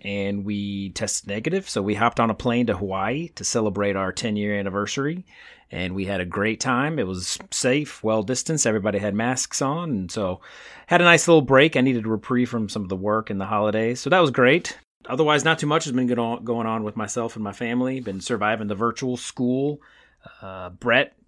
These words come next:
Derek, the other owner of Broadway Ergonomics, and myself, we got our first round of the vaccination for covid nineteen.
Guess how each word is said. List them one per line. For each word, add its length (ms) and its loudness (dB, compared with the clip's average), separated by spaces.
Derek, 280 -2
the 140 0
other 260 0
owner 280 -4
of 200 -4
Broadway 320 -2
Ergonomics, 500 -6
and 100 -6
myself, 360 -4
we 80 2
got 140 4
our 100 -2
first 600 0
round 440 0
of 140 -6
the 180 -6
vaccination 920 -4
for 200 -10
covid 320 -2
nineteen. 640 -2